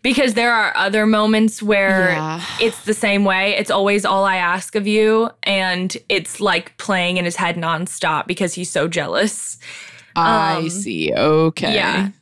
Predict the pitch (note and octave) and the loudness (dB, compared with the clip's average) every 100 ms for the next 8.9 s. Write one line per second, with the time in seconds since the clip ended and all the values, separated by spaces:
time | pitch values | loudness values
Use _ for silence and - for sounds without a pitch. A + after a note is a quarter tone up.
0 | _ _ A3+ A#3+ A3+ G#3+ G#3 G#3+ G#3+ A3 | _ _ -2 0 2 0 0 -2 -2 0
1 | G3+ F#3+ - G3 F#3+ F#3 F3+ F3+ F3 - | 2 2 0 0 2 2 2 0 -2 -8
2 | _ _ - A#3 A#3 A3+ A#3 A3+ F#3+ G#3 | _ _ 0 2 4 2 0 -2 0 2
3 | A3 G#3 G3 F#3 F3 - _ _ - - | 2 2 2 0 0 -6 _ _ -16 -6
4 | G#3 G#3+ G3+ F#3 F3+ - - - _ - | 0 0 0 0 0 -4 -12 -20 _ -20
5 | - _ _ _ - C4 A#3+ G#3 A#3+ - | -20 _ _ _ 0 2 2 2 -2 0
6 | A3 G#3 F#3 E3+ F#3 A3+ A#3+ B3+ B3 A#3+ | 0 2 2 0 0 0 0 2 2 2
7 | B3 B3 C4 - A#3 G#3+ G3 G3+ G3+ G3 | 2 2 0 0 2 2 2 2 2 2
8 | G3 G3+ - G#3 G#3+ G3+ G3 F#3+ F#3+ | -2 -4 -4 0 2 4 2 0 -2